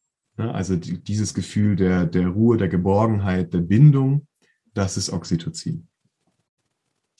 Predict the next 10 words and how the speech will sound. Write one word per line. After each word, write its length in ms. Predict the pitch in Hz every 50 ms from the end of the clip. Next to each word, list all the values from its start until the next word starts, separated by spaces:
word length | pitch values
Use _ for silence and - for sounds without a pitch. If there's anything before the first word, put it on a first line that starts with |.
| _ _ _ _ _ _
Auch 160 | - 107 -
das 260 | - - - 156 - -
betrifft 360 | 160 - - 160 160 - -
natürlich 360 | 143 - - 139 139 - -
viele 160 | - 147 139
Unternehmer, 560 | 135 131 127 127 120 123 123 123 127 123 120 -
weil 500 | - 104 98 95 95 95 95 95 - - _ _ _
es 260 | 104 98 90 - -
ist 100 | - 98
ein, 300 | 92 87 85 82 -